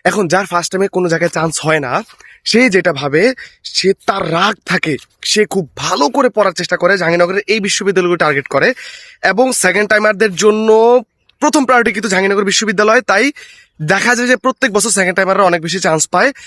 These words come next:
এটা একটা ব্যাপার। আর জাহাঙ্গীরনগরের আরেকটা অনন্য ব্যাপার বা বৈচিত্র্য ব্যাপার হচ্ছে এখানে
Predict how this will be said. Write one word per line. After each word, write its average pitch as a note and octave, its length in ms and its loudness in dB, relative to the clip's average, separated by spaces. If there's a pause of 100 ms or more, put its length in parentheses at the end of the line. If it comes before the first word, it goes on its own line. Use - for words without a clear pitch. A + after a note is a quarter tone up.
(320)
এটা G3 140 0
একটা G#3+ 140 -2
ব্যাপার। F#3+ 300 2
আর G3+ 120 2
জাহাঙ্গীরনগরের A3 480 2 (100)
আরেকটা A#3+ 360 -2
অনন্য A#3 440 2
ব্যাপার G3 280 2
বা F#3+ 80 2
বৈচিত্র্য G#3 420 0
ব্যাপার F3+ 220 0
হচ্ছে G#3+ 200 -2
এখানে A3 360 0